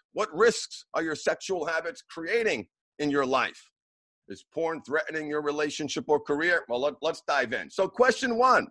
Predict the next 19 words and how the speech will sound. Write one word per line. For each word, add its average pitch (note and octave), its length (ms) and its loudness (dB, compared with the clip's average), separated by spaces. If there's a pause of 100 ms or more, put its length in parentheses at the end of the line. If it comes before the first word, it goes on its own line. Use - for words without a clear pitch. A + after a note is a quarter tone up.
(140)
true A3+ 140 4
or C#4+ 120 8
false? C#4+ 560 4 (540)
Pornography G3 840 4 (240)
has D#3 240 0
desensitized G#3 1160 2
me F3 180 -2
physically A#2 720 -2 (420)
and D#3+ 140 2
emotionally D3 840 2 (220)
when A#2+ 140 2
I E3 140 4
have D3+ 180 2
sex - 360 0
with D3 120 -8
a B2+ 60 -6
real C3+ 240 -4
person. - 460 -6 (1900)
Compulsive F#3+ 800 0